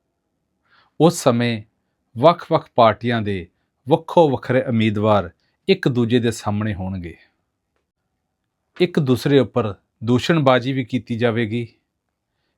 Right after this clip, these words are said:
ਇੱਕ ਦੂਸਰੇ ਦੀ ਕਿਰਦਾਰ ਕੁਸ਼ੀ ਵੀ ਕੀਤੀ ਜਾਵੇਗੀ। ਸਾਰੀਆਂ ਪਾਰਟੀਆਂ ਚੋਣਾਂ ਜਿੱਤਣ ਵਾਸਤੇ ਹਰ ਤਰ੍ਹਾਂ ਦਾ ਹਰਬਾ ਵਰਤਦੀਆਂ ਨੇ। ਸਾਰੀਆਂ ਪਾਰਟੀਆਂ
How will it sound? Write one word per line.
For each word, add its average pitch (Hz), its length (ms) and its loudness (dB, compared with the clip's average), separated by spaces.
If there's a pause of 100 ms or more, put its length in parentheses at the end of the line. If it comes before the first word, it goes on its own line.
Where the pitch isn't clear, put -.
(120)
ਇੱਕ 175 200 2
ਦੂਸਰੇ 135 400 0
ਦੀ 110 260 -4 (380)
ਕਿਰਦਾਰ 127 460 4
ਕੁਸ਼ੀ - 380 -4
ਵੀ 156 120 -2
ਕੀਤੀ 113 300 -6
ਜਾਵੇਗੀ। 95 520 -6 (1500)
ਸਾਰੀਆਂ 151 500 0
ਪਾਰਟੀਆਂ 117 600 0 (760)
ਚੋਣਾਂ 147 300 4
ਜਿੱਤਣ 139 300 0
ਵਾਸਤੇ 113 640 0 (460)
ਹਰ 165 260 2
ਤਰ੍ਹਾਂ 147 340 2
ਦਾ 143 140 4
ਹਰਬਾ 117 420 0
ਵਰਤਦੀਆਂ 107 560 -4
ਨੇ। 87 200 -10 (1600)
ਸਾਰੀਆਂ 156 480 2
ਪਾਰਟੀਆਂ 120 640 0